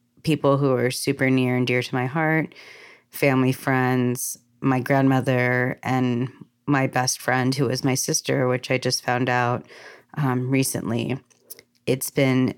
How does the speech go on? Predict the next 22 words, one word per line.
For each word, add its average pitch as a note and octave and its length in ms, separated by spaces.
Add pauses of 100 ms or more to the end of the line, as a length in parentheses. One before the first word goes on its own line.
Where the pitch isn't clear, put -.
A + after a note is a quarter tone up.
super - 420
testy C3 460
and B2+ 100
super B2+ 260
challenging. B2 720 (560)
And, C3 500
you C3+ 80
know, B2 160
if B2 140
this C#3 200
episode B2+ 460
is B2+ 160
here B2 300
about B2 320
creating C3 500
authentic C3 540
and B2+ 100
powerful B2 420
content, B2 680 (800)
you C#3 220
know B2+ 180
me. - 460